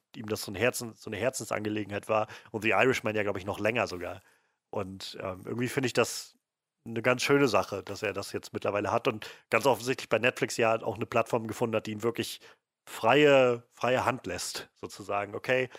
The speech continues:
das ist dein Ding, wir werden dir nicht rumreden, wie du deinen Film machst.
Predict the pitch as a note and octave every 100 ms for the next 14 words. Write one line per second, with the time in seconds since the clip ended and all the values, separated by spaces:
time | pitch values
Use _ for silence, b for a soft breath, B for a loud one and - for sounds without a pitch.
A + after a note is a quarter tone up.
0 | B - G2+ G#2 - B2 C3+ B2+ B2 A#2
1 | _ A2+ A2 B2 A#2+ A#2 C#3+ C3+ - _
2 | _ - - C3 A#2 A#2+ G#2+ G#2+ G2+ F#2+
3 | A2+ F2+ F2+ - -